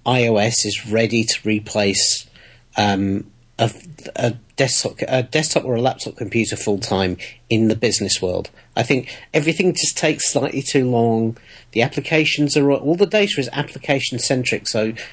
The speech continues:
to process data, you need to move from one application to another and back again. And even with multitasking and split screen,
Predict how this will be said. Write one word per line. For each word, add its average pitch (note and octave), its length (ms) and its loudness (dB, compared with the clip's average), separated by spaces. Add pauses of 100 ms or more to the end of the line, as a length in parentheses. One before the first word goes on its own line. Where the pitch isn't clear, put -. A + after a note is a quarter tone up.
(120)
to - 140 -2
process D#3+ 480 0
data, D#3+ 340 0
you C#3 60 4
need D#3 140 2
to C#3+ 120 -6
move E3 220 0
from G#2 160 -2
one B2 160 2
application C3+ 580 -2
to C3+ 140 -2
another B2 400 2 (460)
and G#2 120 0
back C3 240 0
again. G2 340 0
And A2 140 -2
even E3+ 300 2
with D3 140 2
multitasking C3+ 720 0
and A#2 100 0
split C3 300 0
screen, G#2 400 0